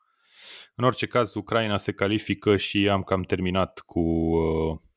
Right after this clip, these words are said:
optimile de finală. Vorbim foarte pe scurt despre sferturi, dar vreau să vă întreb pe voi mai întâi, așa, din echipele rămase, cine credeți că e favorită la, pe Betfair Exchange la câștigarea titlului?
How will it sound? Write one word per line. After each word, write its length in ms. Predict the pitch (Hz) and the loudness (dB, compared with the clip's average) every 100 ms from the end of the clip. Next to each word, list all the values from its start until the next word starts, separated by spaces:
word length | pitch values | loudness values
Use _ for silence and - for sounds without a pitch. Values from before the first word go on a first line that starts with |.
| - | -4
optimile 460 | 90 - 92 85 | -4 0 0 2
de 80 | 80 | 0
finală. 460 | 80 - 85 92 92 | -2 -2 0 2 2
Vorbim 400 | 87 90 90 101 | 0 -2 0 0
foarte 400 | - 101 92 - | 2 0 0 -4
pe 120 | - | -6
scurt 280 | 85 - 85 | -6 -4 -2
despre 280 | 82 - 85 | -2 -4 -8
sferturi, 600 | - - 92 - 90 85 | -6 0 0 2 -4 -2
dar 180 | 98 98 | -2 0
vreau 220 | 92 95 | 2 0
să 80 | - | 0
vă 80 | 92 | -4
întreb 280 | 87 - 90 | -2 -4 -4
pe 140 | 82 | -4
voi 200 | 82 87 | -4 -4
mai 180 | 82 80 | -4 -6
întâi, 420 | 80 90 85 82 _ _ _ _ _ _ | -4 -2 -2 -4 _ _ _ _ _ _
așa, 280 | 95 - 101 | -8 -2 -2
din 120 | 90 | 0
echipele 440 | 90 - - 92 | -2 -4 -2 2
rămase, 520 | 85 82 85 90 - 85 | 2 0 0 0 -2 -6
cine 300 | - 87 80 | -4 -4 -6
credeți 500 | - 80 78 - - | -4 -4 -4 -8 -8
că 200 | 80 78 | -4 -4
e 220 | 78 78 | -2 -4
favorită 1000 | - - 80 76 78 80 - 78 76 - - | -2 -2 -2 -2 -6 -6 -6 -8 -8 -14 -12
la, 500 | 82 78 78 78 - _ _ _ _ _ _ | -6 -2 0 -2 -6 _ _ _ _ _ _
pe 120 | - | -8
Betfair 420 | 80 87 - - 80 | 0 0 -2 -6 -6
Exchange 520 | - - 80 78 82 | -4 -6 -4 -4 -2
la 100 | 80 | -4
câștigarea 760 | - - - 85 80 80 80 _ | -4 -12 -6 -4 -2 -2 -6 _
titlului? 560 | - 80 - 78 76 71 | -8 -8 -6 -6 -6 -10